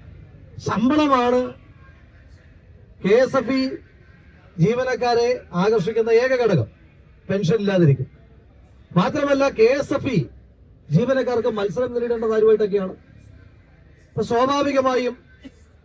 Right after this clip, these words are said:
പല സർക്കാർ വിഭാഗങ്ങളുണ്ട്. ഇപ്പൊ നമ്മുടെ വില്ലേജ് ഓഫീസർക്ക് ആരോടെങ്കിലും മത്സരിക്കേണ്ട ആവശ്യമുണ്ട്? സമാന്തരമായി ഏതെങ്കിലും പ്രൈവറ്റ് സെക്ടറിലെ വില്ലേജ് ഓഫീസ് പ്രവർത്തിക്കുന്നുണ്ടോ? ഇല്ല. പക്ഷെ കെ എസ് എഫ് ഇ ജീവനക്കാരുടെ അവസ്ഥ അതല്ല. നമ്മുടെ നാട്ടിലെ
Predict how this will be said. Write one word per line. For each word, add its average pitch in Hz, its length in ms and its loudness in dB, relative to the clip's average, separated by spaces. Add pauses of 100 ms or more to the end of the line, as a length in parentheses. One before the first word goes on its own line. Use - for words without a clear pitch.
(160)
പല 247 120 -2 (140)
സർക്കാർ 247 360 -2
വിഭാഗങ്ങളുണ്ട്. 185 640 0 (1160)
ഇപ്പൊ 226 180 -4
നമ്മുടെ 254 260 2
വില്ലേജ് 285 360 0
ഓഫീസർക്ക് 220 480 0 (420)
ആരോടെങ്കിലും 214 460 2
മത്സരിക്കേണ്ട 185 480 0
ആവശ്യമുണ്ട്? 117 360 0 (680)
സമാന്തരമായി 254 720 0 (240)
ഏതെങ്കിലും 233 320 -2
പ്രൈവറ്റ് 214 320 -4
സെക്ടറിലെ 220 340 -8
വില്ലേജ് 214 280 -6
ഓഫീസ് 196 260 -6
പ്രവർത്തിക്കുന്നുണ്ടോ? 151 580 0 (180)
ഇല്ല. 147 100 0 (920)
പക്ഷെ 262 240 -12
കെ 214 160 -6
എസ് 277 140 -4
എഫ് 294 120 -4
ഇ - 100 -2
ജീവനക്കാരുടെ 269 420 -4
അവസ്ഥ 226 240 -6
അതല്ല. 147 180 -2 (760)
നമ്മുടെ 262 340 0
നാട്ടിലെ 254 360 0